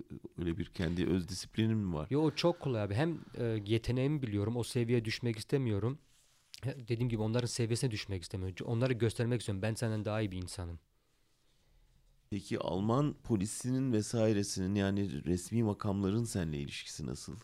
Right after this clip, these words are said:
Speaker 2: Ya bir aralar, bir aralar tabii ki ben de koruma altındaydım. Ee, maalesef bu, e, bunu biz de yaşadık. Veyahut da, e, imza törenim olduğu zaman veyahut da bir program olduğu zaman tabii ki polisler geliyor, koruyor. Ama bunlar üzücü şeyler.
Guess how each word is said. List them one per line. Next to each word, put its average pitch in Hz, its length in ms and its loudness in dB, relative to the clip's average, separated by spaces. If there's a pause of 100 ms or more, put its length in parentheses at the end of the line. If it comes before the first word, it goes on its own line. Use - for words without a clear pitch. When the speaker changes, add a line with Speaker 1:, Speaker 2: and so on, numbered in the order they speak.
(720)
Speaker 2:
Ya 123 220 2
bir 160 80 6
aralar, 143 460 2 (120)
bir 127 220 2
aralar 131 240 4
tabii 120 260 0
ki 113 140 0
ben 131 160 4
de 120 60 6
koruma 107 380 0
altındaydım. 101 680 0
Ee, 101 760 -2 (120)
maalesef 113 460 0
bu, 113 60 -2
e, 104 440 -4
bunu 110 220 0
biz 117 160 -4
de 113 60 0
yaşadık. 98 560 -2 (520)
Veyahut 110 280 2
da, 107 300 -2
e, 104 80 -4 (1200)
imza 120 300 2
törenim 117 380 2
olduğu 117 320 0
zaman 101 380 0
veyahut 107 260 0
da 104 160 -2
bir 104 60 -4
program 110 420 2
olduğu 107 240 2
zaman 101 300 0
tabii 104 240 -2
ki - 100 -10
polisler 104 460 0
geliyor, 98 360 0
koruyor. 107 480 0 (240)
Ama 135 220 -2
bunlar 147 220 2
üzücü 120 380 -2
şeyler. 85 420 -2